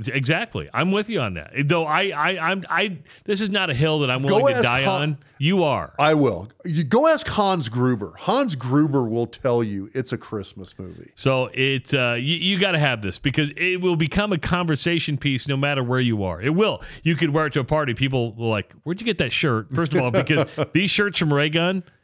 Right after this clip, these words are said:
Speaker 2: God, they're comfy.
Speaker 1: They are really,
Speaker 2: They
Speaker 1: really
Speaker 2: are
Speaker 1: comfy.
Speaker 2: super comfy.
Speaker 1: Also, it's just a conversation starter. And, and I think you can wear that shirt, like, year round, right? You can, you
Speaker 2: Yes.
Speaker 1: can wear that year
Speaker 2: Dude,
Speaker 1: round.
Speaker 2: Christmas in July.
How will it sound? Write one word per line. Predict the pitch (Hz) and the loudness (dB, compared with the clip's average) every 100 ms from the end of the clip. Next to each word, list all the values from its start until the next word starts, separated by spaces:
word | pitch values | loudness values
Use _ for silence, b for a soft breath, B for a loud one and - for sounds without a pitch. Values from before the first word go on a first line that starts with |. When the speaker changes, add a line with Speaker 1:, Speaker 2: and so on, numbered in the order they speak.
| _ - | _ 0
Speaker 2:
God, | 127 117 | 0 2
they're | 113 104 | -2 -4
comfy. | - 113 104 110 | -4 -6 -4 -2
Speaker 1:
They | 110 156 151 143 | 2 4 2 0
are | 131 131 | 0 0
really, | 123 135 143 135 135 | 2 4 6 6 6
Speaker 2:
They | |
Speaker 1:
really | 120 127 120 117 | 4 4 2 2
Speaker 2:
are | |
Speaker 1:
comfy. | 113 104 117 | 0 -2 -4
Speaker 2:
super | 104 101 101 95 | -4 -4 -6 -10
comfy. | - 98 92 87 - | -10 -10 -10 -12 -10
Speaker 1:
Also, | 98 190 226 175 151 | -4 -2 0 0 0
it's | 143 147 | 0 -2
just | 208 190 | -2 -4
a | |
conversation | 196 202 208 180 202 175 175 | -4 -4 -2 -2 -2 -2 -4
starter. | - 101 82 | -4 -6 -6
And, | 104 147 | -4 -4
and | 143 165 165 | -2 -4 -2
I | 160 | -4
think | 156 233 | -2 -4
you | 233 | -4
can | 190 170 | -4 -2
wear | 160 175 175 | 0 -2 -2
that | 160 147 | -4 -4
shirt, | - 135 127 - b b b - | -2 0 0 -4 b b b -4
like, | 131 113 | -4 -2
year | 127 165 | 0 2
round, | 147 120 82 69 _ _ _ | 2 0 -4 -10 _ _ _
right? | 120 147 | -2 -2
You | 175 190 | 0 -2
can, | 175 143 | 0 2
you | 127 | 2
Speaker 2:
Yes. | 175 | 2
Speaker 1:
can | 151 135 | 0 0
wear | 147 147 | 0 2
that | 123 98 | -2 -4
year | 123 147 165 170 170 147 | -2 0 2 0 -2 0
Speaker 2:
Dude, | 143 127 | 0 2
Speaker 1:
round. | 113 87 - - | -2 -6 -12 -14
Speaker 2:
Christmas | - 127 120 - 147 127 | -8 -6 -6 -6 -8 -8
in | - 131 107 101 | -10 -8 -8 -10
July. | 92 92 85 82 85 | -12 -10 -10 -12 -14